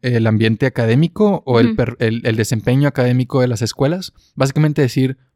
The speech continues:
Speaker 1: "Yo lo puedo hacer mejor que esta escuela".
Speaker 2: Sí.
Speaker 1: Y después con siete por ciento es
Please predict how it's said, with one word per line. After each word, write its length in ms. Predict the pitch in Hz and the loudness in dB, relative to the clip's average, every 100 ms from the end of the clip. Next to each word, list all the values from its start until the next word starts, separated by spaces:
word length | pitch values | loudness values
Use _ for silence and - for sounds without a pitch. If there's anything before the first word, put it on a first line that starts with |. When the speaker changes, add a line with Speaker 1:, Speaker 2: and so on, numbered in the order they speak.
| - | -4
Speaker 1:
"Yo 120 | 190 | -2
lo 140 | 135 | 0
puedo 140 | 131 120 | 0 -2
hacer 200 | - 123 | -2 -4
mejor 340 | 107 123 - _ _ _ | -2 -2 -4 _ _ _
que 180 | 123 110 | -2 0
esta 180 | 101 123 | 0 -4
escuela". 380 | - 123 160 - _ | -2 -4 -4 -10 _
Speaker 2:
Sí. 340 | - 233 208 196 _ _ _ _ _ _ _ | -10 -8 -8 -10 _ _ _ _ _ _ _
Speaker 1:
Y 600 | - 127 123 123 127 131 _ _ _ - | 0 4 4 4 2 0 _ _ _ -2
después 380 | 131 - 127 | -2 0 0
con 120 | - 131 | 0 -2
siete 220 | 123 131 | -2 -2
por 120 | 120 | -2
ciento 580 | 151 151 165 165 - _ _ - | 0 0 2 0 -2 _ _ -4
es 320 | 123 - - | -2 -2 -10